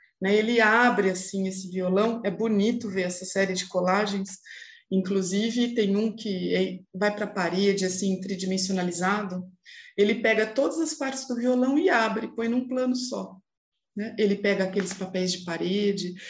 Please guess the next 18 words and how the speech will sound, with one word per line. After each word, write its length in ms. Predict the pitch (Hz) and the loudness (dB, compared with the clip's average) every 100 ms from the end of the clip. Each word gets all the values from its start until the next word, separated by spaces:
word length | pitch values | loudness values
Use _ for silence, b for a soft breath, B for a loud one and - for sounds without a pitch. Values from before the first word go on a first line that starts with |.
| B B | B B
Então, 380 | 202 214 240 - 220 | -2 2 0 0 0
ele, 540 | 220 233 233 - 214 | 2 2 -2 0 0
nesse 420 | 202 220 254 254 | 4 4 4 4
momento, 580 | 226 208 214 285 294 233 | 4 4 4 2 2 0
né, 140 | 226 233 | 0 0
a 80 | |
colagem, 680 | 233 214 208 220 226 240 240 214 | -2 -2 0 2 0 -2 -4 -4
ela 220 | 214 233 | -4 -4
conta 600 | - 240 254 302 302 208 | -2 2 4 4 2 -2
que, 520 | - 214 208 208 208 _ _ _ _ _ _ _ _ | -4 -6 -6 -6 -10 _ _ _ _ _ _ _ _
que 140 | - 220 | -6 -4
esse 220 | 214 233 | -4 -6
espaço 420 | - 254 254 262 | -8 -8 -2 0
não 160 | 294 294 | 2 4
é 100 | 247 | 4
mais 180 | 226 | 4
um 100 | 196 | 2
espaço 680 | 196 - 190 - - 180 - | -2 -2 -4 -4 -6 -8 -10